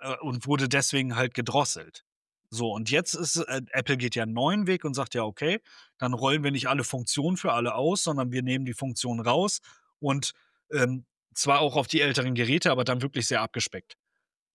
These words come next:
So, weil es ist ja nicht erlaubt, die Hardware einfach runter zu redu-, äh, äh, regeln, um, um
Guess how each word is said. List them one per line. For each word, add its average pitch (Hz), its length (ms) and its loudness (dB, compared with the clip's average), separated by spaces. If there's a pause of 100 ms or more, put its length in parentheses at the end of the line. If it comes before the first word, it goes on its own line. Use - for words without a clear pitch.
So, 107 220 -6
weil 120 220 2 (140)
es 127 180 -2
ist 151 140 2
ja 143 80 4
nicht 131 160 0
erlaubt, 127 480 2
die 120 220 2
Hardware 123 420 0
einfach 117 300 0
runter 143 240 2
zu 120 160 -2
redu-, 120 300 0
äh, 123 200 -2
äh, 120 140 -2
regeln, 127 420 0 (380)
um, 120 340 0
um 117 400 -6